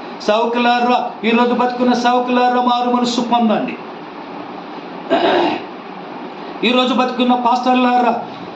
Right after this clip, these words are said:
బిషప్లారా, డాక్టర్లారా, అందరూ కూడా మారు మనసు పొంది, యేసుక్రీస్తు దేవుడు త్వరగా రానంటున్నాడు.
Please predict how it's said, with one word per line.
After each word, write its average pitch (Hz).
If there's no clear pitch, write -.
బిషప్లారా, 240
డాక్టర్లారా, 240
అందరూ 247
కూడా 254
మారు 247
మనసు 247
పొంది, 240
యేసుక్రీస్తు 247
దేవుడు 247
త్వరగా 240
రానంటున్నాడు. 226